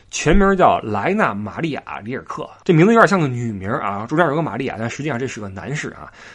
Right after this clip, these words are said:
这个人到了晚年可以说是诗坛的一个巨星啊。但是在这个人的生命的前期，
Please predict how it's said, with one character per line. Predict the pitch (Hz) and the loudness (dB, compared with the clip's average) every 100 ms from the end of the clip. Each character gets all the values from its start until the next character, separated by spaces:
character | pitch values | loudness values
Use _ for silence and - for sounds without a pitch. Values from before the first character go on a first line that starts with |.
| _ | _
这 | 254 202 | 4 6
个 | |
人 | 190 | 4
到 | 214 180 | 4 4
了 | 139 | 4
晚 | 113 113 92 92 | 0 -2 -4 -8
年 | 107 | -4
可 | 160 147 | -2 0
以 | 131 | -2
说 | 127 135 | -2 -4
是 | 127 113 | -4 -6
诗 | - - 160 | -6 -2 -2
坛 | 127 | 0
的 | 117 | -4
一 | 107 113 | -4 -4
个 | 120 87 - 120 | -4 -4 -8 -10
巨 | - 135 | -8 -6
星 | - 113 - | -6 -10 -12
啊。 | 92 | -10
但 | 117 175 | 2 4
是 | |
在 | 180 | 4
这 | 165 196 | 4 4
个 | 131 | 4
人 | 170 | 2
的 | 123 | 0
生 | - 226 | 0 -2
命 | 214 | -2
的 | 113 82 | -4 -6
前 | - - 95 165 | -8 -8 -6 -6
期， | 170 127 | -4 -6